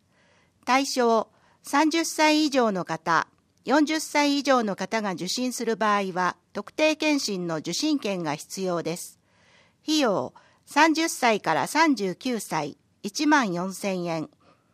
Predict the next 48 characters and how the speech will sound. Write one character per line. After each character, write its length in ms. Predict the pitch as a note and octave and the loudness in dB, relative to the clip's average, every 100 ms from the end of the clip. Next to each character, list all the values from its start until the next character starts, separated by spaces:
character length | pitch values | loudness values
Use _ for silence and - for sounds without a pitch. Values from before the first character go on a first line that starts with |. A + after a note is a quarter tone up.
| _ - | _ -2
四 240 | B3+ D#4 | 2 4
十 120 | C#4+ | 2
歳 300 | D#4 - G#3+ | -2 0 0
か 160 | F3 D#3 | 0 0
ら 220 | D3 B2+ - | 2 0 -2
七 260 | G#3+ C#4+ D#4 | 0 2 2
十 240 | B3 F#3+ | 0 -2
四 240 | G3 A3 | 0 -2
歳、 360 | F#3 D3+ B2+ - _ - | -4 -6 -6 -8 _ -14
一 220 | - C4 | -6 0
万 280 | A#3+ A3 G3 | 0 0 -4
円。 260 | F3+ E3 - _ _ _ _ _ _ _ | -6 -8 -14 _ _ _ _ _ _ _
口 200 | - D#4 | 0 2
述 240 | C#4+ D4+ E4 | 2 0 2
の 160 | D4+ | 2
方 260 | C#4+ C#4 C#4 | 2 0 2
は 220 | G#3 D3+ | 4 2
無 140 | D#3 E3+ | 0 -2
料 200 | G3+ F#3+ | -2 -2
で 160 | F3+ | -4
す。 160 | G3 - _ _ _ _ _ _ | -8 -14 _ _ _ _ _ _
昭 300 | - D4+ D#4+ | 0 4 6
和 100 | D#4 | 6
三 300 | D#4 E4 D#4+ | 4 4 4
十 240 | B3 F#3+ F3 | 2 0 0
五 120 | E3+ | -2
年 300 | E3+ E3+ E3+ | -2 -4 -6
四 220 | - G#3+ | -8 -2
月 260 | B3+ D4 - | -2 -2 -4
か 140 | G3 | -2
ら 240 | D#3+ D3 - _ _ - | -2 -2 -6 _ _ -6
昭 300 | - D#4 D#4 | 2 4 6
和 120 | D#4 | 4
三 280 | E4 E4 C4+ | 4 4 4
十 220 | G#3 F3+ | 2 0
六 260 | F3+ A#3 | -2 -4
年 260 | G#3+ E3 C#3 | -4 -4 -6
三 320 | - C#4+ C#4 | 0 2 2
月、 400 | E3+ D3 - C3 - _ _ _ _ _ _ _ | 0 -6 -8 -12 -14 _ _ _ _ _ _ _
昭 300 | - D4 D#4+ | 0 4 6
和 160 | D#4 C4+ | 6 6
四 260 | B3+ D4+ | 4 2
十 240 | D4 D#4+ C4 | 2 0 0
年 300 | F3+ D3 - | -2 -4 -8
四 180 | - G#3 | -8 -4
月 280 | B3 - | -4 -4
か 120 | - E3+ | -4 -2
ら 220 | D3+ | -2